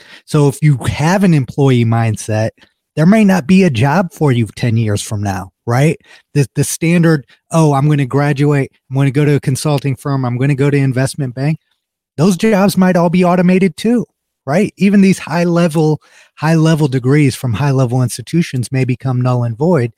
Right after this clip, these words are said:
So now is the time. I feel like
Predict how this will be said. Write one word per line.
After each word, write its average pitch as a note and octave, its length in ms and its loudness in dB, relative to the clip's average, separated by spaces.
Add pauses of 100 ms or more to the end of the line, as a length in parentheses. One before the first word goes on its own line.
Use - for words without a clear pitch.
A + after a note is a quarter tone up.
(320)
So D3 380 0 (180)
now D#3+ 480 2
is C#3 140 0
the A#2 120 -4
time. A2 320 -4
I A#2+ 80 -2
feel D3 220 -4
like C3+ 180 -2